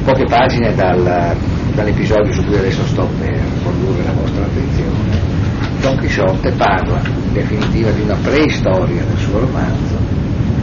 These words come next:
nella quale non sono mancate addirittura illustrazioni che effigiano Don Chisciotte e Sancho Panza e Ronzinante,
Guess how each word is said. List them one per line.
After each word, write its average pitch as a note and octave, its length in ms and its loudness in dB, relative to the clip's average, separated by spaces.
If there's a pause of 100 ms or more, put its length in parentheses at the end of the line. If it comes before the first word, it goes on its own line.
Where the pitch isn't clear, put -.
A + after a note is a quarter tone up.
(320)
nella A2+ 220 0
quale - 380 -2 (1700)
non - 100 0
sono G#2 200 0
mancate - 420 -2
addirittura - 400 -2
illustrazioni - 880 -2 (580)
che F#2 140 -2
effigiano - 600 -2
Don - 220 -2
Chisciotte - 480 -2
e - 640 -2
Sancho - 380 -2
Panza - 380 -2
e - 80 0
Ronzinante, - 960 -2